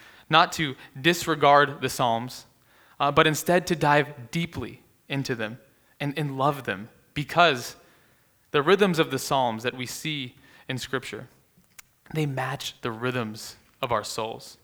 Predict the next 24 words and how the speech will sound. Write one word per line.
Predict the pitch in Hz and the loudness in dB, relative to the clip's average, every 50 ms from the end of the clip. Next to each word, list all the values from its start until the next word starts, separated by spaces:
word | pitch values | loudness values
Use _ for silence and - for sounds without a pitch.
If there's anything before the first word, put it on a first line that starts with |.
| _ _ _ _ _ _ _ _ _ _ _ _ | _ _ _ _ _ _ _ _ _ _ _ _
These | 139 165 185 196 180 170 | -4 -2 -2 -2 -2 -4
songs | - - 175 160 156 156 151 135 123 113 - - - - | 2 4 6 8 8 6 4 2 0 -4 -8 -12 -12 -8
capture | - - 151 151 147 - - - 117 107 120 - _ - - - - - - - - | 0 4 4 4 4 2 -2 -4 -6 -6 -8 -12 _ -20 -20 -20 -20 -20 -20 -8 -2
the | - 170 170 | 0 0 2
ongoing | - 156 160 170 175 175 165 165 165 165 160 160 151 | 4 6 6 6 6 6 6 6 6 6 4 2 0
experience | 143 - - - - - - 160 151 139 127 107 101 - - - | 0 -2 -4 -6 -4 4 6 6 8 8 6 4 0 -2 -4 2
of | - 135 123 113 - - - - | 4 4 4 4 0 -6 -2 4
our | 156 139 131 131 - - | 6 8 8 8 6 4
orientation | 165 170 170 160 147 143 139 - 170 175 185 - - 202 202 214 - _ _ | 4 4 6 4 4 2 0 0 0 0 0 0 -4 -6 -8 -8 -10 _ _
to | - 196 | -2 0
God, | 165 185 190 190 202 220 214 214 - - _ _ _ _ _ _ _ _ _ _ _ | 4 6 6 6 6 4 0 -4 -10 -20 _ _ _ _ _ _ _ _ _ _ _
our | - 143 139 | 2 2 2
disorientation | 131 - - 185 202 202 - - 175 160 147 135 127 123 123 - 135 123 120 - 120 107 110 - _ _ _ _ - | 0 -2 -2 -2 -2 0 2 2 2 2 2 0 -2 -4 -6 -6 -6 -6 -6 -6 -8 -10 -12 -14 _ _ _ _ -10
away | 120 120 147 170 | -4 0 0 0
from | 190 - 165 143 131 | 0 0 -2 -4 -2
God | 120 123 117 113 117 117 117 - _ _ _ _ _ _ _ | -2 -2 -2 -2 -2 -4 -8 -14 _ _ _ _ _ _ _
through | - 135 120 | -8 -8 -6
sin, | - - - 170 175 185 185 185 - - - _ _ _ _ _ _ _ - | -6 -6 -4 -2 -2 -2 -4 -6 -8 -14 -20 _ _ _ _ _ _ _ -8
and | 151 160 170 170 - | -4 -2 -2 0 2
our | 151 151 151 139 | 4 4 4 4
reorientation | 131 143 151 156 156 156 - - 131 135 139 131 123 117 - 131 127 117 - 135 123 117 113 | 2 0 0 0 0 -2 -2 -2 0 0 0 -2 -2 -4 -4 -4 -4 -4 -4 -6 -8 -8 -6
back | - 127 135 143 - - - - | -2 -2 -2 -2 -2 -8 -14 -10
toward | - 147 143 143 135 | -6 -4 -2 -2 -4
God | 123 120 107 107 110 117 - | -4 -6 -8 -8 -8 -12 -18